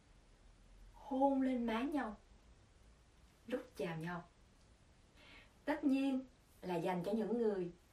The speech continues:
thân trong gia đình hoặc những người bạn đã biết nhau,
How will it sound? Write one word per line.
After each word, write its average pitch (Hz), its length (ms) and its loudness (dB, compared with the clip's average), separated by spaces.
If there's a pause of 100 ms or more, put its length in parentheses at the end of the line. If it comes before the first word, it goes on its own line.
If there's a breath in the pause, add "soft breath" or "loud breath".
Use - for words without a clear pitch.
(160)
thân 240 360 0
trong 226 220 0
gia 226 120 2
đình 180 220 -4 (600 loud breath)
hoặc 202 220 0
những 226 220 2
người 208 160 4
bạn 170 420 -2 (640)
đã 170 220 0
biết 269 220 0
nhau, 220 360 2